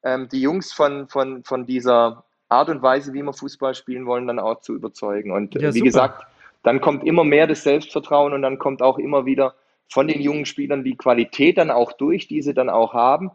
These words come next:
Speaker 1: Fehler kommen dann immer wieder, die muss man dann halt auch immer akzeptieren,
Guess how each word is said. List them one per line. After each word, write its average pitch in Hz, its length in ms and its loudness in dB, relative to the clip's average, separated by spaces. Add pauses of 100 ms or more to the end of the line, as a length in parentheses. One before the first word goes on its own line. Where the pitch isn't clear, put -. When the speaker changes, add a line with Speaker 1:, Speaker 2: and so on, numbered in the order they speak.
(140)
Speaker 1:
Fehler 143 320 0
kommen 143 240 -4
dann 127 200 -2
immer 170 220 -2
wieder, 180 200 -2
die 147 120 -4
muss 160 200 -4
man 165 100 -6
dann 151 160 0
halt 147 180 2
auch 143 220 2
immer 147 280 2
akzeptieren, 165 680 -6